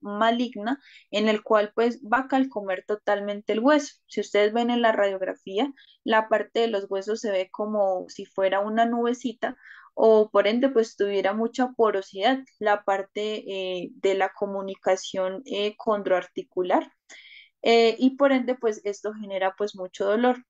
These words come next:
y que esto, si no se trata a tiempo, pues, me puede migrar a otros músculos y, perdón, a otros huesos,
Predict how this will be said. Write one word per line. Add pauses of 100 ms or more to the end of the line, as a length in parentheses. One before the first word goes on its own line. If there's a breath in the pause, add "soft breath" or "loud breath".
(120)
y
que
esto,
si
no
se
trata
a
tiempo,
pues,
me
puede
migrar
a
otros
músculos (100)
y, (140)
perdón,
a
otros
huesos,